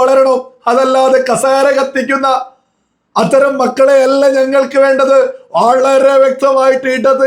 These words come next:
യുവജന വിദ്യാർത്ഥി സംഘടനകളുടെ മുഖത്തടിക്കുന്നത് പോലെ തന്നെയാ രക്ഷിതാക്കള് വിളിച്ചു പറയുന്നത്. ഇത്തരം വിദ്യാലയങ്ങളിൽ പഠിക്കുന്ന രക്ഷിതാക്കൾക്ക് വളരെ കൃത്യമായിട്ട് അവർ ഉയർത്തിപ്പിടിക്കുന്നുണ്ട്.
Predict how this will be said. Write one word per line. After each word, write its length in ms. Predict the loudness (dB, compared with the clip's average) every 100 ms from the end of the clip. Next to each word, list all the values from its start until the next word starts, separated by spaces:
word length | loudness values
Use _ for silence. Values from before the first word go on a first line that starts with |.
| -2
യുവജന 420 | -2 -2 0 0 0 -4 -10 _ -4
വിദ്യാർത്ഥി 460 | 0 2 0 -2 -4 -4
സംഘടനകളുടെ 600 | -2 0 0 0 0 0 -4 -14 -6
മുഖത്തടിക്കുന്നത് 1080 | -2 0 0 -2 -4 -2 0 -2 -2 -2 0 0
പോലെ 180 | 0 0
തന്നെയാ 260 | 0 0 -2 -4 -10 -4 -2
രക്ഷിതാക്കള് 640 | -2 -2 0 0 0 0 0 -4 -10 -2
വിളിച്ചു 320 | 0 0 0 0
പറയുന്നത്. 440 | 0 0 0 2 0 -4 -20 _ _ _ _ _ -4
ഇത്തരം 240 | 0 0 0
വിദ്യാലയങ്ങളിൽ 600 | 0 0 2 2 0 0 -2
പഠിക്കുന്ന 420 | -2 -2 0 0 0 -4 -16 _ _ _ _ -2
രക്ഷിതാക്കൾക്ക് 720 | -2 -2 0 0 0 0 2 2
വളരെ 320 | 2 2 4 2 0 0
കൃത്യമായിട്ട് 800 | -2 0 0 0 0 0 0 0 0 -4 _ _ _ _ _ _ -2
അവർ 160 | 0 0 2
ഉയർത്തിപ്പിടിക്കുന്നുണ്ട്. 880 | 0 0 -4 0 -2 0 -2 0